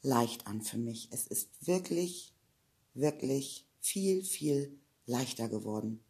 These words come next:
Ja, das ist das, was mich ausmacht. Ich wollte mich schon immer kümmern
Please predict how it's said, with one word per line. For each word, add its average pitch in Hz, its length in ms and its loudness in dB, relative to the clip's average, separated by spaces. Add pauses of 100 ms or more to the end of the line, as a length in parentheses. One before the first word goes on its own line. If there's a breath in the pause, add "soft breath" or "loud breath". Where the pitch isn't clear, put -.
(2250)
Ja, 190 140 4
das - 180 2
ist - 200 -2
das, 131 220 2
was 135 180 -2
mich - 200 -2
ausmacht. 135 540 0
Ich - 220 -10
wollte 139 240 2
mich 135 220 2
schon - 180 -6
immer 170 240 2
kümmern 131 580 -2